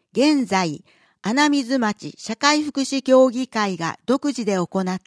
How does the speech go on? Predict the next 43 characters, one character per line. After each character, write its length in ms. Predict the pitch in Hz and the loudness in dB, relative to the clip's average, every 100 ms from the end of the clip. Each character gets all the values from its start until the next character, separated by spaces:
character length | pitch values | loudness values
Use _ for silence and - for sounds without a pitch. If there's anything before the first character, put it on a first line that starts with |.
| _ | _
て 80 | 175 | -4
い 180 | 165 | -4
る 200 | 156 147 - _ _ _ _ _ - | -4 -6 -10 _ _ _ _ _ -4
在 300 | 202 285 277 | 0 0 0
宅 340 | 254 254 240 | -2 -4 -6
被 80 | - | -8
災 300 | - 262 233 | -2 0 0
者 220 | - 175 | -4 -4
訪 280 | 170 254 277 | 0 2 2
問 260 | 269 269 | 2 -2
事 160 | 240 247 | -4 -2
業 220 | 240 226 | 0 0
に 180 | 190 170 | 0 -4
よ 100 | 175 | -4
っ 60 | 170 _ - | -6 _ -6
て 200 | 170 - | -4 -6
継 260 | - 208 226 | -2 2 2
続 300 | 208 - 190 | 0 -2 -6
さ 200 | - 170 | -6 -6
れ、 200 | 156 - _ _ _ _ _ | -6 -8 _ _ _ _ _
町 300 | 269 285 262 | 2 4 4
内 280 | 214 185 165 | 0 -4 -6
二 160 | 180 | -8
千 280 | 208 302 294 | -4 -2 -2
世 180 | 294 277 | -2 -2
帯 280 | 254 226 180 | 0 -2 -2
を 100 | 165 - | -6 -6
超 100 | 165 | -10
す 340 | - 165 151 - _ _ | -8 -10 -10 -12 _ _
在 300 | 220 277 269 | -2 -2 0
宅 280 | 277 277 | -2 -2
避 100 | 262 | -4
難 240 | 262 254 247 | -2 -2 -2
者 160 | 196 | -6
の 160 | 180 165 | -8 -6
フ 100 | 190 | -4
ェ 140 | 240 | -2
ー 20 | 254 | -2
ズ 120 | 247 | -4
に 180 | 233 226 | -4 -4
応 220 | 208 208 | -2 -4
じ 120 | 185 | -6
た 240 | - 180 | -6 -6